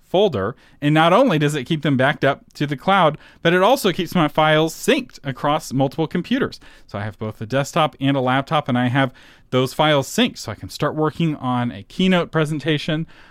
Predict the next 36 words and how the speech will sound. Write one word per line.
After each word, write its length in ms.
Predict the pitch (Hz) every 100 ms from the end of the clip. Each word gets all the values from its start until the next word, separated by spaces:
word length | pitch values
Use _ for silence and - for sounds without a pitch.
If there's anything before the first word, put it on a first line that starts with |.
| -
on 160 | - 110
my 160 | 101
desktop 640 | 98 143 147 - 165 139 -
and 140 | 107
then 100 | 101
pick 240 | - 147 147
up 140 | 127
where 80 | 123
I 40 |
left 240 | 110 107 107
off 220 | 98 - _ _ - _
on 200 | 110 110
my 80 | 101
laptop. 420 | 98 98 - 90 -
It 140 | 127 -
also 440 | 170 320 - 127
allows 300 | 98 101 104
me 80 | 127
to 100 | 117
share 300 | 113 - 143
folders 640 | 131 151 190 151 101 131 - - - -
with 160 | - 143 -
other 200 | 156 160
people. 320 | 208 247 -
So 120 | -
I 60 | 117
have 100 | 120
a 60 | 120
folder 400 | - 160 156 110
just 360 | 123 135 -
of 240 | - 131 131
podcast 480 | 156 180 170 135 139
recordings 440 | 120 117 101 95
that 120 | 107
I 40 | 107
share 340 | - 143 131